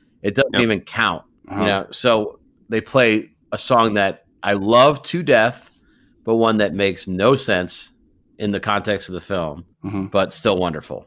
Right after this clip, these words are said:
Speaker 1: 'cause it's a creepy-ass lyrics song.
Speaker 2: Okay.
Speaker 1: You know, Vehicle by Ides of March, lead singer of which would go on to perform in what band?
Speaker 2: I don't know.
Speaker 1: Survivor.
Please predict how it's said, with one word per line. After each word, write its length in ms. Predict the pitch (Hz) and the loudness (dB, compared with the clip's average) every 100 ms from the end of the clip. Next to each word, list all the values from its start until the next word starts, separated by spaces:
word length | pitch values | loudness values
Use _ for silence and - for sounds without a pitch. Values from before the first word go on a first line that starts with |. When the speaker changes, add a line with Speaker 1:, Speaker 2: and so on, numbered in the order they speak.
| - | -12
Speaker 1:
'cause 240 | - 87 | -10 -8
it's 260 | 90 - - _ _ _ _ _ 92 | -10 -12 -16 _ _ _ _ _ -12
a 80 | |
creepy-ass 720 | 92 160 156 147 120 110 - 107 | -2 2 2 4 4 4 -2 -2
lyrics 680 | 123 123 101 - - - - _ - | 2 4 2 -2 -12 -12 -18 _ -8
song. 480 | - 113 67 50 _ _ _ _ _ _ - | -2 0 -2 -8 _ _ _ _ _ _ -8
Speaker 2:
Okay. 240 | 151 - 175 - _ _ | -2 -2 -2 -8 _ _
Speaker 1:
You 100 | 104 | -2
know, 120 | 92 92 | -2 0
Vehicle 440 | 110 117 110 95 | 2 0 0 -2
by 260 | 90 95 101 | 0 0 0
Ides 140 | 98 | -2
of 60 | 95 | -4
March, 560 | 107 90 - - - - | 0 0 -2 -14 -16 -4
lead 220 | 104 113 | 0 0
singer 360 | - 127 117 104 | 2 0 4 2
of 120 | 101 | 2
which 540 | 110 107 - - - _ - | 2 2 -2 -8 -12 _ -8
would 160 | 98 | -4
go 160 | 101 110 | 0 2
on 180 | 107 101 | 4 0
to 120 | - | -4
perform 460 | 95 107 - 110 101 | -10 -10 -2 0 0
in 140 | 92 | -2
what 200 | 95 107 | 0 0
band? 380 | 120 117 147 185 - _ 90 | 2 2 2 -2 -14 _ -6
Speaker 2:
I 40 | |
don't 100 | 85 | -2
know. 200 | 135 196 _ _ _ _ | -2 -4 _ _ _ _
Speaker 1:
Survivor. 1300 | - - 123 123 107 87 127 202 151 135 87 - | -10 0 2 2 0 2 6 6 6 4 2 -6